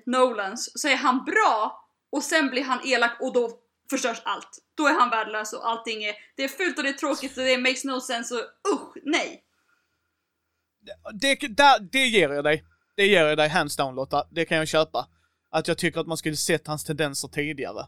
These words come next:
Speaker 2: Eh, för det får man göra i The Long Halloween,
Speaker 1: Ja.
Speaker 2: vilket är för övrigt ett jävligt bra Jeff Lowe-album som borde läsas.
Speaker 1: Det är en av mina
Speaker 2: Eh.
Speaker 1: absolut favoriter. Alltså, Jeff Lowe, nu, han har ju, ja, återigen det här verk och skapare, han är ju god, helt
Speaker 2: Yes,
Speaker 1: knäpp
Speaker 2: ja,
Speaker 1: nu.
Speaker 2: nej.
Speaker 1: Men, eh,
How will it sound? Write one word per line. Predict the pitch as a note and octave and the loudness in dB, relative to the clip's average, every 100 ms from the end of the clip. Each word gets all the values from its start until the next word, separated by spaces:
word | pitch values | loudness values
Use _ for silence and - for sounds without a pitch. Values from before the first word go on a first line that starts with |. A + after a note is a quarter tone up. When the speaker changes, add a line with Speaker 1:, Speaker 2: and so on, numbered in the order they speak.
| _ _ _ _ - | _ _ _ _ -8
Speaker 2:
Eh, | C3+ C3 C3+ | -2 0 0
för | - | 0
det | F3 F3+ | 0 2
får | F#3 | 0
man | E3+ | 0
göra | F3 G3+ F#3 | 4 4 4
i | |
The | D3+ | 0
Long | D#3 D3+ D3+ | -2 -2 2
Halloween, | D#3 D3 D3+ D3 E3 F#3+ | 2 2 -2 -6 -6 -4
Speaker 1:
Ja. | B3 E4+ | -4 -4
Speaker 2:
vilket | D3 - | -6 -6
är | C#3+ | -6
för | - C#3 C#3+ | -4 -2 -2
övrigt | C3+ C3 | -2 -6
ett | C3 B2+ | -8 -4
jävligt | D3 C#3+ C3+ C3 | 0 2 0 -6
bra | C#3 | -8
Jeff | C3+ C3+ - | -6 -8 -6
Lowe-album | C#3 C#3 C3 A#2+ B2+ B2+ C3+ | -8 -6 -6 -8 -10 -12 -14
som | C3+ B2+ | -16 -14
borde | C3 B2+ B2+ | -12 -12 -8
läsas. | C3 C3+ - | -8 -8 -6
Speaker 1:
Det | C#4+ C#4 | 0 2
är | C4+ C4+ B3 A#3+ | 6 8 8 6
en | B3+ | 2
av | A#3+ | 2
mina | A#3 A#3 | 2 4
Speaker 2:
Eh. | C#4 C#4 | 6 6
Speaker 1:
absolut | - C4 - | 0 -6 -4
favoriter. | A#3 G#3+ G3+ | -6 -6 -4
Alltså, | C4 C#4 | -4 -2
Jeff | C4 C#4 C#4 | 0 0 0
Lowe, | C4 B3+ - | 0 0 -2
nu, | B3+ C#4+ C#4 A3+ - | -6 -4 -4 -8 -12
han | - C4+ C4 | -8 -4 -4
har | B3+ | -6
ju, | B3 A3+ G#3 - _ _ _ _ _ _ _ - | -6 -4 -6 -10 _ _ _ _ _ _ _ -4
ja, | D4+ D4+ - _ _ | -2 -2 -6 _ _
återigen | C4+ E4+ - G#3+ | -4 -4 -4 -6
det | A3+ | -4
här | A3 A#3+ | -4 -2
verk | A#3 A3+ - | -4 -4 -6
och | A#3 | -8
skapare, | - A#3+ - A#3 F#3 A3+ | -6 -8 -8 -10 -10 -10
han | G3+ | -12
är | G#3 | -12
ju | G3 F3+ - | -12 -14 -14
god, | G3+ F3+ _ - G#3 - | -14 -14 _ -20 -16 -14
helt | - | -4
Speaker 2:
Yes, | D3+ G#3+ G#3+ | -2 -2 0
Speaker 1:
knäpp | D#3+ | 2
Speaker 2:
ja, | D3 | 2
Speaker 1:
nu. | - | 2
Speaker 2:
nej. | - | 2
Speaker 1:
Men, | B3 B3 A#3+ | 2 0 -2
eh, | A3+ | -6